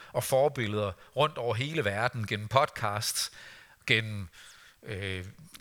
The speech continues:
filmede foredrag og prædikener og gennem bøger, at der får man lov at suge af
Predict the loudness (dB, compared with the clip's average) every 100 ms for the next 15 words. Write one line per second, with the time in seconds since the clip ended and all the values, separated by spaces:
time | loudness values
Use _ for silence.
0 | -12 -10 -6 0 0 0 0 0 4 6
1 | 6 4 2 2 4 4 4 2 -2 -2
2 | -2 -4 -2 -4 -4 -10 -12 -12 -16 -8
3 | 0 2 2 0 0 -2 0 0 0 0
4 | -6 -10 -8 -4 -2 -4